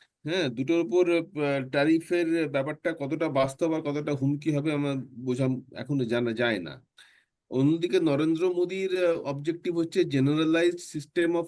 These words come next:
preferences যেটা আছে, যেটাতে কিনা ভারতের যে বস্ত্র রপ্তানি ছিল তার উপর, আহ, অনেক, আহ, ডিউটি কম ছিল, যেটা গতবার ট্রাম্প এসে সেটা বন্ধ করে দিয়েছিলেন। আহ, আহ, এবং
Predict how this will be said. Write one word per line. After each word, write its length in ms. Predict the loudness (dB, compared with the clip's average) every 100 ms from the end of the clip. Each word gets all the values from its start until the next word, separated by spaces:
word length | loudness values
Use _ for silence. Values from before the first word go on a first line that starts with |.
| -2
preferences 640 | -4 0 2 0 0 -2
যেটা 380 | -2 -2 2 0
আছে, 320 | 0 -4 -6 -8 _ _ _
যেটাতে 320 | -2 -2 0 0
কিনা 220 | 2 0
ভারতের 640 | 0 -6 -4 -6 0 0 2
যে 120 | -2
বস্ত্র 560 | 0 -4 -4 -4 -2
রপ্তানি 340 | -2 -2 -2 -2
ছিল 260 | -2 -2
তার 220 | 0 -2 -2
উপর, 320 | -2 -2 -2
আহ, 560 | -4 -2 0 0 0
অনেক, 440 | -4 -4 -2 -2 -2
আহ, 460 | -2 -2 -2 -4 -4 -8 -4
ডিউটি 300 | -4 -4 -6
কম 260 | -2 -2
ছিল, 360 | -2 -2 -2 -4 -10 _ _ _ -4
যেটা 260 | -2 0
গতবার 560 | 0 -2 2 4 4 4
ট্রাম্প 340 | 0 0 0
এসে 260 | -4 -2 -2
সেটা 220 | -2 -4
বন্ধ 280 | -2 0 0
করে 220 | 2 2
দিয়েছিলেন। 460 | 2 -2 -4 -6 -6
আহ, 680 | -8 _ _ _ _ -10
আহ, 960 | -4 0 2 0 -4 -6 -4 0 0 0
এবং 180 | -2 -2